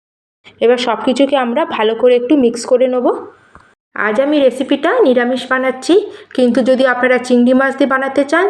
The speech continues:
তাহলে একই রকমভাবেই করবেন, খালি চিংড়ি মাছটাকে আগের থেকে একটু ভেজে নেবেন। এখানে আমি অ্যাড করে দিলাম স্বাদ অনুযায়ী নুন। নুন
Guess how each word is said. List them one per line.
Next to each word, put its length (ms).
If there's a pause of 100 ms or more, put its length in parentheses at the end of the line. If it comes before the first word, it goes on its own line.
তাহলে 360
একই 260
রকমভাবেই 600
করবেন, 340
খালি 320
চিংড়ি 240
মাছটাকে 440
আগের 240
থেকে 220
একটু 180
ভেজে 300
নেবেন। 300 (1080)
এখানে 300
আমি 180
অ্যাড 220
করে 160
দিলাম 280
স্বাদ 320
অনুযায়ী 400
নুন। 240 (840)
নুন 180